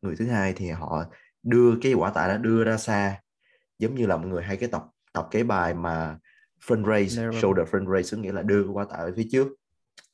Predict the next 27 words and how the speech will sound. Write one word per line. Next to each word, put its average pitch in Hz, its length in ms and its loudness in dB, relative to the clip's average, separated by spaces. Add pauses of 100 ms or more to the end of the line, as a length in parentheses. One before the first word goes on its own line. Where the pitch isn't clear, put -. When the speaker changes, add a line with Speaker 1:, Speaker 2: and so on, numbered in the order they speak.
Speaker 1:
Ừ. 90 300 -4 (200)
<clears throat> 139 320 2
Thì, 87 360 -2 (500)
ờ, 82 460 0 (120)
mọi 85 140 0
người, 85 400 0
theo 113 220 0
mọi 90 160 0
người 85 280 -2
là, 82 500 -2 (280)
theo 123 180 2
Huy 120 300 4
là, 82 380 -4 (380)
ờ, 85 360 0
người 92 200 2
nào 82 360 0
sẽ, 101 340 -4 (480)
ờ, 85 300 -4 (100)
cảm 95 180 0
thấy 127 200 2
tạ 85 180 0
nặng 87 180 -2
hơn, 107 260 2 (220)
thấy 135 100 -4
khó 165 200 0
chịu 95 220 2
hơn? 98 180 -2